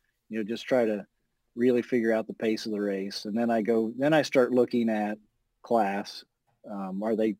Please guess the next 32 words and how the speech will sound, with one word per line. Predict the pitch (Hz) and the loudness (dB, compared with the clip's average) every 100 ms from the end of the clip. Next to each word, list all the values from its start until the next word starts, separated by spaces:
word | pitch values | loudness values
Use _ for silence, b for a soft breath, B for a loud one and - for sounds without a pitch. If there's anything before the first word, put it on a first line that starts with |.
| _ | _
com-, | - 120 113 | -10 -8 0
jumping | 123 113 120 | 0 2 2
up? | 120 113 - | 2 0 0
Uh, | 123 | 0
this | 127 165 143 | 4 4 4
is | 123 | 0
a | |
great, | 110 127 127 - _ - | 4 4 4 0 _ 2
this | 151 - | 2 2
race | 127 120 | 0 0
is | 104 | 0
a | 104 | -6
great | 110 101 | -2 -2
example | 101 107 107 104 92 | -4 -4 -6 -6 -8
where | 95 | -8
you've | 98 95 | -10 -8
got | 104 98 - _ _ _ _ _ | -8 -8 -10 _ _ _ _ _
stakes | - - 139 - | -4 4 4 6
horses | 139 135 135 120 | 4 4 4 2
running | 120 117 110 | 2 0 0
in | 107 107 | -2 -4
it | 110 _ - | -8 _ -8
that | 113 | -8
still | 104 139 | -2 2
have | 123 113 | 4 4
allowance | 104 110 123 123 | 0 0 -2 -2
conditions | - 123 123 135 120 | -2 -2 -2 -4 -4
that | 120 | -2
are | 120 | -2
running. | 123 123 120 | -2 0 0
You've | 107 101 | -2 -4
got | 104 | -6